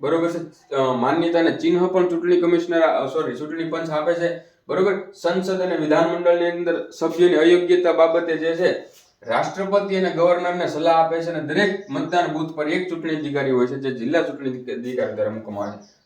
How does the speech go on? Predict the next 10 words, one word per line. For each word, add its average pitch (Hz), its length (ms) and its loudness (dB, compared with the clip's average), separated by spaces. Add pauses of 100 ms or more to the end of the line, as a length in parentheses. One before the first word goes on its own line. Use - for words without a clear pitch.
આ 220 260 4
ચૂંટણી 202 240 -4
પંચ 190 260 -2
જે 170 120 -4
છે, 175 100 -6
લોકસભા, 180 480 0
રાજ્યસભા, 165 480 0
વિધાનસભાની 170 580 0
ચૂંટણી 151 340 -8
કરાવશે, 123 380 -2